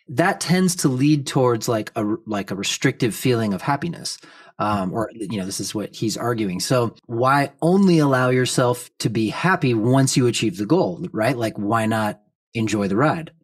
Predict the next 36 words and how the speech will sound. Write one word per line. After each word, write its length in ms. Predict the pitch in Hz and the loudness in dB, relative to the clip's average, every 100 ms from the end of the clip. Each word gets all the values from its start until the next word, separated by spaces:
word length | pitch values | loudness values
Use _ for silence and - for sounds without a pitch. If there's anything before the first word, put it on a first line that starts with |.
| _ - - - | _ -20 -16 -4
Why 220 | 110 117 | 0 0
not 260 | 117 110 | -2 -4
kind 200 | - 120 | -4 -2
of 280 | 107 95 - | -2 -4 -8
have 380 | - - 123 104 | -8 -2 -2 -2
this 180 | 113 107 | -2 -4
daily, 760 | - 127 123 127 120 113 107 - _ _ | -2 0 0 2 2 0 -2 -8 _ _
um, 440 | 104 104 98 98 - _ - | -4 -2 -2 -4 -6 _ -4
pursuit 580 | - - 226 165 165 - _ _ _ _ _ _ - 120 | -2 0 4 4 2 -6 _ _ _ _ _ _ -12 -2
be 340 | 135 127 123 | 2 2 2
part 300 | 117 - 123 | -2 0 0
of 100 | 120 | 0
the 80 | 117 | -2
joy 560 | 110 117 107 110 147 170 _ - | -2 0 0 0 -2 -4 _ -4
and 220 | 131 131 | 2 2
not 220 | 135 120 | 2 0
worry 380 | 110 123 147 135 | 0 2 4 2
so 200 | - 127 | 2 0
much 280 | 117 107 120 | 0 -2 -2
about 440 | 104 101 101 - | -2 -2 -4 -6
the 160 | 104 98 | -6 -4
end 120 | 92 | -4
result? 380 | 87 104 82 - _ _ _ _ _ _ - | -4 -6 -6 -12 _ _ _ _ _ _ 0
And 160 | 165 | 2
then 320 | 202 196 190 - - | 4 2 0 -4 -4
a 60 | |
final 300 | - 226 208 | 2 4 2
point 240 | - 165 147 | 2 4 4
he 80 | |
has 240 | 143 139 131 | 4 4 2
is 160 | 131 | 0
that 220 | 135 120 110 | 0 0 0
goals 400 | 123 131 127 123 | 2 4 2 2
are 200 | 113 - | 2 0
at 200 | 110 101 - | -4 -4 0
odds 640 | 151 127 113 110 - - | 2 4 2 0 -6 -8